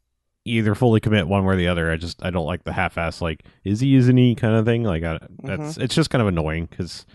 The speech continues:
Speaker 2: Yeah.
Speaker 1: I'd rather see, you know, a true badass. 'Cause, like, there, there's, there's near Conan-like moments of just, like, this heroic, like,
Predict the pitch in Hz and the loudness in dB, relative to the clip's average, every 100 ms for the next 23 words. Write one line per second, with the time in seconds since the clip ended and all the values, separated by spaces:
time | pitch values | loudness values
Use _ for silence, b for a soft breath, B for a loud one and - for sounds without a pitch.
0 | b b 123 107 95 _ 92 95 95 92 | b b -8 -8 -8 _ -2 0 0 0
1 | - 92 87 85 _ _ _ 101 85 76 | -2 -2 -2 -4 _ _ _ -6 -4 -6
2 | - _ _ 92 - 101 85 95 92 92 | -10 _ _ -8 -2 -2 2 2 2 0
3 | 160 147 151 180 151 180 147 - b b | 0 0 2 2 4 2 2 -4 b b
4 | - 151 147 180 143 - 156 147 120 110 | 0 0 4 2 2 2 4 4 4 4
5 | 110 82 113 104 85 92 92 101 101 - | 2 4 4 4 2 -2 -2 0 0 0
6 | 104 - B B B 120 107 113 117 113 | -2 -2 B B B 0 2 6 6 6
7 | 117 104 | 4 2